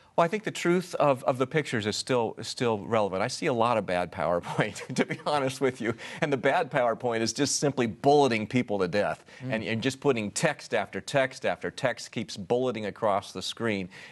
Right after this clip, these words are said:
Speaker 1: And that really doesn't do anything. I think the, the power of,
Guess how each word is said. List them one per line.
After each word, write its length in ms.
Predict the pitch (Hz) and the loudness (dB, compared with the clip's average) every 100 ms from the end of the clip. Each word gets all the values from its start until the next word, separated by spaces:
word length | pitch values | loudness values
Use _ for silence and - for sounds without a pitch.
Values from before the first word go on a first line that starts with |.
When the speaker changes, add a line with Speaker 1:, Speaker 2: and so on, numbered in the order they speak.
| - | -4
Speaker 1:
And 160 | 143 | -2
that 120 | 160 123 | -2 0
really 200 | 127 110 | -2 0
doesn't 280 | 95 92 | -2 -4
do 180 | 87 85 | -10 -8
anything. 380 | 87 82 80 71 - - - | -8 -8 -10 -12 -14 -10 -2
I 60 | |
think 200 | 131 151 | -2 -2
the, 180 | - 107 117 | -4 -4 -2
the 120 | 117 | -4
power 760 | - 165 160 165 156 139 120 | -2 -2 0 4 4 4 0
of, 260 | - 113 | 0 0